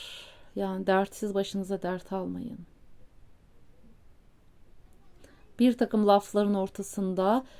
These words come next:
yani ihaleyi sizin başınıza koyabilirler.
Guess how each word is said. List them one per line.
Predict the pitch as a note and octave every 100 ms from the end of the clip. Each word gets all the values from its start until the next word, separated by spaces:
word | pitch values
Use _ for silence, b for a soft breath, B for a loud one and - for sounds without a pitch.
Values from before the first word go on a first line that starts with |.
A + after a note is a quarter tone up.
| B -
yani | A#3 -
ihaleyi | C4 C#4+ A#3 G3 G3+
sizin | - A3+ A3 G3+
başınıza | A3 G#3+ F#3+ F#3
koyabilirler. | - - G3+ G3+ F#3 F3+ E3+ F3 F3 -